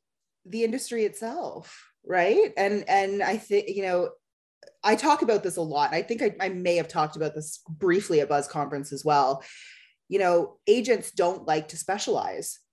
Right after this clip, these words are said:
I can help you buy, sell, rent, and invest from here to Timbuktu. I'm here for all of your real estate needs. But every other highly respected industry specializes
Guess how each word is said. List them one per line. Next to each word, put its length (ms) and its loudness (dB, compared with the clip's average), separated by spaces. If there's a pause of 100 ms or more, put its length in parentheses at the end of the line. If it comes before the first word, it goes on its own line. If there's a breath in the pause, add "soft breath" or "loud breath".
(360)
I 140 4
can 140 0
help 320 0
you 100 -6
buy, 300 4
sell, 340 0
rent, 300 -4
and 100 -8
invest 480 -2
from 160 -6
here 200 0
to 80 -2
Timbuktu. 680 -6 (140)
I'm 160 0
here 260 4
for 300 -4
all 220 6
of 100 6
your 120 2
real 220 0
estate 320 -4
needs. 440 -12 (500 soft breath)
But 320 2 (800)
every 340 2 (100)
other 380 4
highly 420 2
respected 520 -8
industry 440 -2
specializes 880 -6